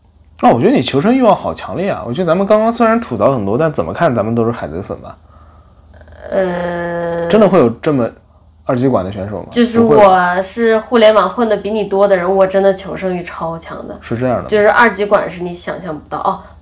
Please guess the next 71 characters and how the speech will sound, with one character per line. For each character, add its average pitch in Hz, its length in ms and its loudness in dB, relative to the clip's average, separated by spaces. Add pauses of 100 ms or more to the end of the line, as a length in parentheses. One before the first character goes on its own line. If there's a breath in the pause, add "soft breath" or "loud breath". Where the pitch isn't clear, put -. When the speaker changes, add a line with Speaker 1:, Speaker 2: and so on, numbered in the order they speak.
Speaker 2:
不 247 80 2
能 185 180 0
说 185 160 -8
人 165 80 -4
家 165 160 -8
是 175 160 -14
二 170 180 -8
极 156 200 -10
管， 151 260 -10
就 202 140 -8
是 196 80 -4
说 208 160 -2
现 233 260 2
在 233 200 4
的 170 140 -2
网 160 220 -6
络 185 140 -4
群 - 260 -12
众 185 240 -4
呢， 151 120 -8 (260 loud breath)
他 247 180 0
们 240 160 4
思 262 240 -2
想 214 220 0
的 151 80 -4
跳 269 260 -2
跃 175 160 -2
性 175 220 -6
是 - 140 -10
你 180 160 -4
想 - 260 -8
象 185 240 -6
不 - 100 -16
到 170 240 -2
的， - 160 -12 (220 loud breath)
所 - 180 -2
以 208 40 6
我 202 80 4
们 180 120 -2
要 190 100 0
有 175 80 0
极 175 200 -10
强 185 180 -8
的 170 140 -4
求 165 240 -12
生 165 260 -10
欲。 160 200 -16 (560)
Speaker 1:
然 165 120 2
后 240 60 6
无 196 120 4
论 233 140 4
再 226 160 4
好 156 80 0
的 107 120 -2
作 135 140 0
品 104 140 -4
都 139 120 0
有 135 100 2
自 117 180 -4
己 87 260 -8 (960)
Speaker 2:
不， 190 120 0
不， 175 140 -2
不， 156 180 -6
不， 147 120 -4
他 175 160 -6
们， 156 180 -4 (160)
他 - 140 -8
们 170 140 -2
的 160 80 -4
脑 156 220 -4
子 - 140 -12